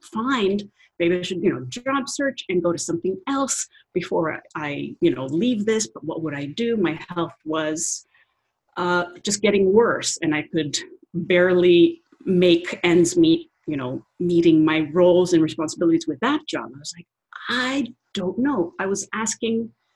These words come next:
everyone, my friends, my colleagues, my, you know, anybody you can imagine, "Here's my scenario." And when I would lay it all out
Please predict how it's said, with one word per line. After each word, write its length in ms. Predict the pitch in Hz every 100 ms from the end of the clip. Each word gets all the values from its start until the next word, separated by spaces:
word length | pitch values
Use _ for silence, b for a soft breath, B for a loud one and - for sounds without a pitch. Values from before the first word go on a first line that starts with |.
| _ _
everyone, 480 | 226 311 233 139 120
my 120 | 139
friends, 440 | - 180 180 190 -
my 240 | - - _
colleagues, 560 | 214 202 185 175 170 156
my, 460 | 139 123 135 117 - _ _ _ _ _ _ _ _ _
you 140 | 220 185
know, 160 | 160 -
anybody 380 | 220 226 220 220
you 80 | 208
can 140 | 175
imagine, 720 | 147 190 220 165 147 135 160 b b b b _
"Here's 360 | - 202 185 185
my 100 | 190
scenario." 840 | - 196 156 139 139 139 170 - _ _ _
And 240 | 180 180 190
when 180 | 208
I 60 | 208
would 160 | 208 214
lay 300 | 233 269 269
it 80 |
all 280 | 202 160 143
out 400 | 240 196 - -